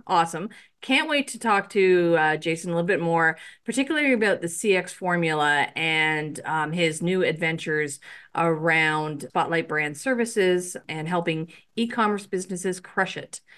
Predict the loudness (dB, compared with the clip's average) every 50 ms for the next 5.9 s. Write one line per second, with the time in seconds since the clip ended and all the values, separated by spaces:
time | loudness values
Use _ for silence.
0 | -20 -20 -18 -6 -2 -2 0 0 0 -2 -2 -2 -2 -4 -4 -4 -4 -6 -6 -6
1 | -6 -6 -6 -6 -6 -8 -8 -8 -6 -4 -4 -2 0 0 -2 -2 -4 -2 0 0
2 | 0 0 -2 -6 -4 -2 -2 0 0 0 0 -2 -2 -4 -4 -6 -6 -8 -12 -18
3 | -20 -20 _ _ -4 -2 -2 -2 0 0 -2 -2 -2 -4 -6 -8 -8 -8 -8 -10
4 | -8 -6 -4 -2 -4 -4 -4 -4 -4 -4 -2 -2 -2 -2 -2 -2 -2 -2 -2 0
5 | 0 -2 -2 -2 -4 -4 -4 -4 -4 -4 -4 -6 -8 -8 -10 -14 -16